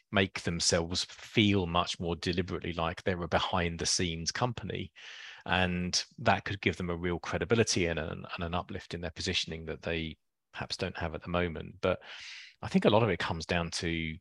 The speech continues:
proposition and positioning. Um, it, there, there's just so much overlap. We, we've got this thing about,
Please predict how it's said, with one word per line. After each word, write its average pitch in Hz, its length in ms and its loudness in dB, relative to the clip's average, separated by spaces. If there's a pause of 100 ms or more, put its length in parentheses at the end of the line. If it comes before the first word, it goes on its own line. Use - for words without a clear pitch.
(400)
proposition 107 540 2
and 80 100 -8
positioning. 82 640 0 (680)
Um, 85 500 2 (500)
it, - 160 -10 (600)
there, 117 200 4
there's 110 240 2
just - 240 4
so 110 180 6
much 101 240 2
overlap. 95 600 0
We, 107 200 2
we've 98 200 -4
got - 140 0
this - 140 0
thing 95 160 0
about, 87 320 0